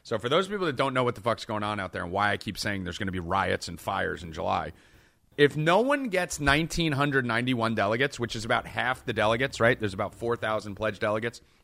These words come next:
and you gotta get about two thousand to win the nomination automatically,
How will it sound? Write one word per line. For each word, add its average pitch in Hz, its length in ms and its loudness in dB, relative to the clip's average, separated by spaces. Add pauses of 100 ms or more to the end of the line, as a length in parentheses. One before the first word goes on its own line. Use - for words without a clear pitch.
(100)
and 113 100 -2
you 120 60 2
gotta 113 180 8
get 110 120 6
about 104 240 4
two 117 100 -2
thousand 107 480 0 (300)
to 117 80 2
win 127 240 4
the 131 80 4
nomination 123 680 2 (200)
automatically, 123 680 2